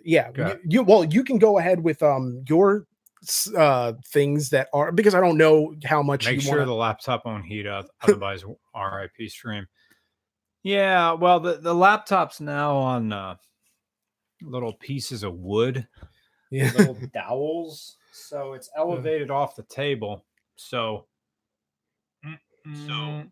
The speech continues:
Speaker 1: oh, whoops, there we go.
Speaker 2: So,
Speaker 1: So.
Speaker 2: th-, we'll see how long that works.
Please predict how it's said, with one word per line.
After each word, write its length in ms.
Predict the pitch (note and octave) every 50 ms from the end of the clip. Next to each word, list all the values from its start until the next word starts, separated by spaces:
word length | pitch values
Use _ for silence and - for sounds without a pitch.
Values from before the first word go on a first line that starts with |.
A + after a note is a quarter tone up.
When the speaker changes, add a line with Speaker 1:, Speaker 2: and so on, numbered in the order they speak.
| _ _ -
Speaker 1:
oh, 60 | B2+ A2+
whoops, 400 | A2+ C3 E3+ - - - - - _
there 140 | A#2 A#2
we 80 | A2+ G#2+
go. 120 | G#2 G#2 A2 _ _ _ _ _ _ _ _
Speaker 2:
So, 380 | _ - - C3+ B2 A#2+ A#2 A#2+
Speaker 1:
So. 100 | A#2+ - _ _ _ _ _ _ _ _ _ _ _ _ _ _ _ _ _ _
Speaker 2:
th-, 440 | A#2 A2 A#2+ B2+ C#3 C3+ C3 C#3 C#3+ _ _
we'll 120 | D#3+ E3 D3+
see 260 | - - - G#3 G3+
how 200 | D3 D#3 E3+ D#3+
long 360 | D3 C#3 C#3 C#3+ C#3+ C#3 C3 B2+
that 200 | A#2 A#2 A#2+ A2+
works. 480 | G#2 A2 G#2+ G#2 - - - - -